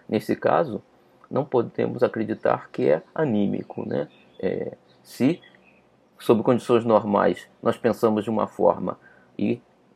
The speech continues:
no processo mediúnico recebemos uma mensagem que nos mostra um caminho distinto, não é animismo, né? É, é realmente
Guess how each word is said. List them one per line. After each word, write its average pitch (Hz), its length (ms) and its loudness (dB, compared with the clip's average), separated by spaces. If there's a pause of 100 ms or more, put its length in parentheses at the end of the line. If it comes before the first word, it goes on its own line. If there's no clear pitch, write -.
(120)
no - 120 -2
processo 104 460 2
mediúnico 101 480 0
recebemos 101 500 -2
uma 101 100 2
mensagem 98 520 0
que - 100 -10
nos 98 220 -6
mostra 95 340 -2
um 104 60 -4
caminho 101 340 0
distinto, 131 680 -4 (800)
não 117 240 2
é 101 80 4
animismo, 104 760 -2
né? 101 260 -4 (100)
É, 98 220 -2 (460)
é 92 80 -2
realmente 101 800 -4